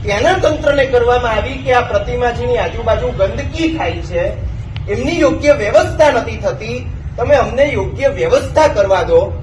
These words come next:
જ્યારે એમનું રિનોવેશન આવ્યું ત્યારે આપણે રિક્વેસ્ટ કરી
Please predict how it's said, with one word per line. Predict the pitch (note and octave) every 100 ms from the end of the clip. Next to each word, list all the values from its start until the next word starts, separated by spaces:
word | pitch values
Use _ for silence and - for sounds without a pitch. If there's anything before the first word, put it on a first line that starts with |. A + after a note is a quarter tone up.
| - - - -
જ્યારે | A#3+ C4
એમનું | C#4 C#4+ F#4+
રિનોવેશન | F#4+ F#4 F4+ D#4+ - C#4+
આવ્યું | C4+ C#4 D4+
ત્યારે | B3 A#3+ F#4
આપણે | F4 E4 D#4
રિક્વેસ્ટ | C#4+ - B3 A#3+
કરી | A#3 A#3 G#3+